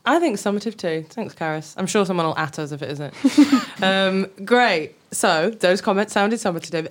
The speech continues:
Speaker 1: Anything <laughs> I said summative that time. Anything else that you guys think that we've glaringly missed when we've been talking about the budget?
Speaker 2: Well, for me, I guess maybe this is more of a political point, but I think it was really noticeable that this was the Chancellor's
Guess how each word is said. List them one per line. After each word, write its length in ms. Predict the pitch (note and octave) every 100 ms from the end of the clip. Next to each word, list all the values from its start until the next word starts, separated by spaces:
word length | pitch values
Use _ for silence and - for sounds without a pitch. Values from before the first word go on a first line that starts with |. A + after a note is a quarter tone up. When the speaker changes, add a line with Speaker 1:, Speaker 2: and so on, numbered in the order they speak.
| -
Speaker 1:
Anything 540 | G#3+ B3 A#3+ - A3+
<laughs> 60 | -
I 60 |
said 180 | A#3+ B3
summative 480 | A#3 A3 A3 F3+ D#3
that 200 | D#3 F#3+
time. 340 | F3 G3 F#3+ G#3 - - - -
Anything 460 | A#3 D4 C#4+ A#3+
else 440 | F#3+ G3+ G3 F#3 F#3+
that 120 | F3+
you 100 | F3
guys 320 | F3+ E3+ E3+
think 300 | F3+ E3+ D3
that 80 | D3+
we've 220 | D#3 D3
glaringly 760 | D3 F#3+ G#3+ A3 G#3+ G3+ F#3+ F3
missed 280 | F3 D#3 -
when 80 | D3
we've 100 | D3
been 100 | D3
talking 240 | D3+ C#3+
about 180 | C#3 -
the 80 | C#3+
budget? 420 | D3 C#3+ - - _ _ _ - - - - _ _ -
Speaker 2:
Well, 360 | E4 D#4 D4+
for 180 | C4+ -
me, 460 | E4 F4 F4 D#4 C4 - -
I 140 | - A#3
guess 260 | A3+ A3
maybe 380 | A3 G#3+ G#3 G3
this 280 | G3 G#3+ G3+
is 140 | F#3+
more 100 | G3+
of 60 | F3+
a 80 | F3
political 580 | G#3+ A#3 C4+ - -
point, 480 | F#3+ G3 - - - -
but 120 | G3
I 100 | G3+
think 220 | A3 A3+
it 80 | A3
was 200 | A3 A3+
really 220 | A#3 B3
noticeable 580 | A3+ G3+ G3 - G3+ F3+
that 160 | F#3+ F#3+
this 260 | F#3 - -
was 380 | F#3+ F#3+ -
the 80 | -
Chancellor's 840 | F#3+ G3 F3+ - F#3+ F3+ G3 -